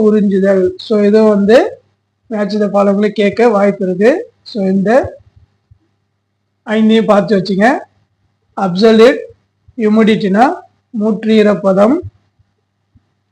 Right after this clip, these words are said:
அப்சர்பன்ஸ்னா உறிஞ்சுதல். அப்சர்பிள்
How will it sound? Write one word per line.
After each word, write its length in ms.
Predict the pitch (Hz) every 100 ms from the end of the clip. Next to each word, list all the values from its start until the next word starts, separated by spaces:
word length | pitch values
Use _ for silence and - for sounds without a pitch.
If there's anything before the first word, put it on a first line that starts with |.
| _ - 208
அப்சர்பன்ஸ்னா 800 | 185 214 233 202 214 - 208 226 320 415 - 208
உறிஞ்சுதல். 600 | 214 220 196 196 196 240 359 - _ _ _ _ _ _ _ _ _ _ 359 _ _ _ _ _ _ _ _ _ _ _ _ _ _ 226
அப்சர்பிள் 540 | 202 196 240 226 220